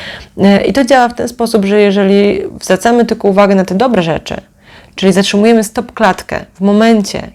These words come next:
kiedy ten kontakt wzrokowy był, przez te dwie nawet sekundy, przez tą jedną sekundę, to wtedy mówimy: "Zobaczcie, tutaj mieliście super kontakt wzrokowy". I w takim momencie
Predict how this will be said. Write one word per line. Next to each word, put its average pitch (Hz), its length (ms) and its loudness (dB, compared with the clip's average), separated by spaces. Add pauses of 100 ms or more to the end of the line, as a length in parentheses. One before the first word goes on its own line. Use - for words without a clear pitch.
kiedy 196 160 0
ten 208 180 -2
kontakt 233 440 0
wzrokowy 202 500 0
był, 165 320 0 (320)
przez - 140 -8
te 269 120 0
dwie 233 240 2
nawet 294 280 0
sekundy, 170 600 -2 (120)
przez - 140 -16
tą 247 120 0
jedną 294 260 2
sekundę, 190 640 0 (440)
to - 80 -14
wtedy 196 140 2
mówimy: 180 380 2 (160)
"Zobaczcie, - 640 -4 (540)
tutaj 185 520 0 (160)
mieliście 160 400 -6
super 175 420 -6
kontakt 151 400 -6
wzrokowy". 147 560 -6 (920)
I 185 40 -16
w - 80 -18
takim 226 260 0
momencie 170 680 -2